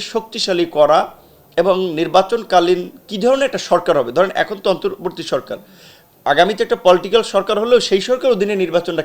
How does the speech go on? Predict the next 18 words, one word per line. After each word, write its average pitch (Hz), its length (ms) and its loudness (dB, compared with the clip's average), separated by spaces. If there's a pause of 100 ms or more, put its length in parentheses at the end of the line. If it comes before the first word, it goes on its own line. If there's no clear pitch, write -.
কেমন 175 240 4
হবে? 113 180 -6
আবার 208 180 6
কি 233 120 -2
আমরা 233 200 0
পাঁচ 185 200 6
বছর 208 240 -4
পর 214 80 -4 (100)
তাদের 175 240 2
বিরুদ্ধে 196 260 -6 (380)
আন্দোলন 196 280 2 (100)
করব? 226 140 -2 (600)
তার 185 200 8
জন্য 240 140 -4 (100)
কিন্তু 226 240 -4
একটা 196 180 0 (840)
ঐক্যমতের 196 600 0 (220)
নির্বাচনী 160 420 0